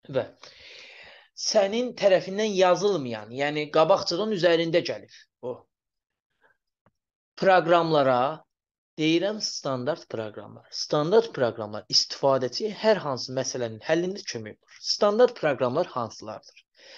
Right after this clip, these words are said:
Mən deyirəm ki, start menyusuna daxil olduqda orta hissəyə mən nə deyirdim? All programs. Və all programs bölməsində mənim dörd dənə qovluğum var ki, həmin qovluqlarım standart proqramlarla zəngindir. Windows Accessories,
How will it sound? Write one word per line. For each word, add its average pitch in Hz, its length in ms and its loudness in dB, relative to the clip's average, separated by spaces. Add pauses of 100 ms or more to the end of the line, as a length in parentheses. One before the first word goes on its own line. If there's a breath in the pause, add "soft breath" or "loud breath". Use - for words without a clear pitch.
(120 loud breath)
Mən 294 240 4
deyirəm 165 320 4
ki, 113 240 -6
start - 400 4
menyusuna 143 480 -4
daxil 120 400 0
olduqda 113 460 -6
orta 208 340 6
hissəyə 202 240 2
mən 170 240 0
nə 139 80 2
deyirdim? 170 380 -8
All 233 260 4
programs. 120 560 -2 (640 loud breath)
Və 233 120 6
all 277 280 6
programs 170 640 4
bölməsində 131 640 -2
mənim 226 400 0
dörd 269 240 2
dənə 165 240 0
qovluğum 147 560 0
var 104 240 -2
ki, 113 240 -8
həmin 233 360 2
qovluqlarım 147 600 4
standart 196 560 -2
proqramlarla 151 640 -2
zəngindir. 113 600 -10 (440 loud breath)
Windows 262 520 6
Accessories, 135 800 -4